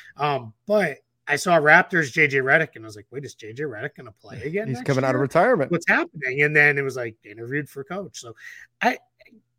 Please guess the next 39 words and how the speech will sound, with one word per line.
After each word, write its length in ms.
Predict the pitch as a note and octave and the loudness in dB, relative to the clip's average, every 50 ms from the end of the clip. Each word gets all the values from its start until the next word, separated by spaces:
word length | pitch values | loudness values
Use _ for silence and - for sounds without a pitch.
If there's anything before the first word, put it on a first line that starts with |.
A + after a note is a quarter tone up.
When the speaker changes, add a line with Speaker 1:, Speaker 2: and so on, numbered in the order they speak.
| _ _ - | _ _ -4
Speaker 1:
I'm 160 | F#3+ G3+ E3+ | -2 0 2
not 280 | G3+ A#3+ B3 G3+ - _ _ _ - | 2 2 2 0 -2 _ _ _ -8
against 420 | E3+ C#3 E3 F3 A#3 B3+ - - | -2 2 2 2 2 2 -4 0
it. 160 | A3 G#3+ A3 | 2 2 2
I 60 | G#3+ E3 | 2 0
think 240 | F3 E3+ E3+ D3 | -2 -2 -2 -2
J 160 | - E3 D3 C#3 | 0 0 0 2
J 100 | C#3 C#3+ | 2 0
Redick, 320 | C3+ C#3 C#3+ C#3+ D3 C#3+ - _ _ | 2 2 0 0 0 -2 -4 _ _
right, 180 | B2 B2 C3+ C#3 | -10 -8 -6 -6
he's, 260 | C#3+ C3 A2+ - _ _ _ | -6 -8 -10 -14 _ _ _
you 100 | - B2 | -14 -12
know, 60 | A#2+ A2 | -12 -12
was 280 | G#2+ A2+ A2+ G#2+ - _ - A2+ | -12 -12 -14 -14 -16 _ -12 -4
always 320 | B2+ D3+ F3 E3+ D3 B2+ | -2 0 0 0 0 -2
known 220 | C#3+ C3+ C3+ C3+ | -4 -6 -6 -6
as 120 | C3+ C3 B2 | -8 -10 -10
a 40 | A#2 | -12
very 200 | A2+ A2+ A2 A2 | -12 -12 -12 -14
smart 380 | - - A#2 B2 C3+ C3+ - | -14 -14 -14 -12 -12 -12 -12
player. 380 | - D3+ C3 C3+ D3+ D#3+ F3+ G3 | -12 -10 -8 -6 -4 -4 -4 -6
Speaker 2:
Mm-hmm. 420 | - C#3 F3+ - - _ _ C3+ | -8 -10 -12 -16 -20 _ _ -8
Speaker 1:
Um, 200 | B2+ B2+ A#2 A2 | -8 -8 -8 -8
always, 340 | A2+ A#2+ B2+ C3+ C3+ - - _ | -10 -6 -6 -6 -6 -8 -12 _
you 100 | - B2+ | -8 -6
know, 220 | C3 B2 A2+ G#2+ G#2+ B2+ - | -6 -6 -6 -10 -12 -16 -16
the 80 | - A#2 | -16 -12
guy's 240 | A2+ A#2+ A#2 A#2+ - | -10 -8 -8 -10 -12
been 220 | _ - A2+ A2 | _ -16 -16 -14
around 260 | A2 A2 A2+ B2+ D3 | -10 -6 -4 -2 -2
the 60 | D3+ C#3+ | -2 0
game 220 | C#3+ D3 D3 C#3+ | 0 0 0 0
his 100 | D3+ C#3+ | -4 -6
whole 200 | - D3 C#3+ C#3+ | -4 -4 -2 -2
life 400 | C3+ C#3 C#3+ D#3 E3 E3 - - | 0 0 0 -2 -2 -6 -10 -18
and, 240 | A#2+ A2+ A2 G#2+ G#2 _ _ - | -16 -16 -16 -20 -20 _ _ -16
you 80 | B2 A2+ | -14 -14
know, 160 | A#2 A2 G#2+ _ _ - A2+ | -14 -14 -16 _ _ -16 -14
a, 140 | A2 A2 | -14 -14